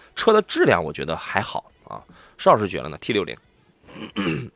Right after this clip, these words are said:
Speaker 2: 那目前来看的话，应该属于相对是这种销量比较偏少的车型，是吧？啊，
Speaker 1: 对。
Speaker 2: 这种情况啊，但整体我觉得，
Speaker 1: 销量第一。
Speaker 2: 呃，性价比包括方面还，还可以啊，但是确实比较偏小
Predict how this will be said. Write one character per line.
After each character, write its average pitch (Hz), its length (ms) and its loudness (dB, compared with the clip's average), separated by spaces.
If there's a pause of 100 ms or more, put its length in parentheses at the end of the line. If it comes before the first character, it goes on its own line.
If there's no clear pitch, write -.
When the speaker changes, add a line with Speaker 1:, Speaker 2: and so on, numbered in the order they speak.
(100)
Speaker 2:
那 131 340 -4
目 156 80 8
前 151 160 4
来 139 140 4
看 139 260 0
的 107 80 -6
话， 104 280 0
应 110 80 -6
该 120 200 4
属 104 220 2
于 107 40 4
相 117 140 2
对 117 120 0
是 117 80 -4
这 117 80 4
种 110 80 2
销 101 180 4
量 110 160 4
比 101 100 0
较 107 160 4
偏 120 280 0
少 92 120 4
的 98 80 -2
车 - 200 0
型， 98 240 0
是 110 100 4
吧？ 110 100 4
啊， 98 220 2
Speaker 1:
对。 92 180 0 (220)
Speaker 2:
这 107 60 -2
种 98 100 -2
情 104 180 -4
况 95 300 2
啊， 92 100 0
但 120 200 2
整 113 160 2
体 147 160 0
我 101 100 6
觉 101 160 4
得， - 0 -
Speaker 1:
销 113 80 4
量 110 160 4
第 - 520 -14
一。 - 20 -2
Speaker 2:
呃， 98 200 2
性 139 160 0
价 135 200 4
比 98 320 -2
包 104 100 2
括 104 80 2
方 117 160 2
面 113 80 0
还， 104 220 0
还 - 180 2
可 - 180 2
以 156 140 2
啊， 90 180 0 (300)
但 113 100 -2
是 113 80 0 (160)
确 - 80 6
实 135 60 4
比 123 100 0
较 113 120 6
偏 131 180 0
小 - 80 0